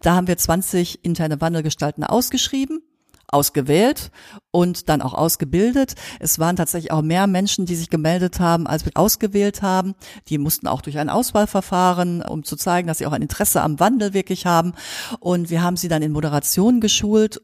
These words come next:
und auch in agilen Themen. Wir hatten früher schon Moderatorinnen und Moderatoren interne ausgebildet. Ich war selbst eine,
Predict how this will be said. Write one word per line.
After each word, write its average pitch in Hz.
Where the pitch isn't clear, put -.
und 185
auch 147
in 156
agilen 143
Themen. 240
Wir 170
hatten 254
früher 175
schon 156
Moderatorinnen 156
und 156
Moderatoren 156
interne 165
ausgebildet. 185
Ich -
war 156
selbst 190
eine, 180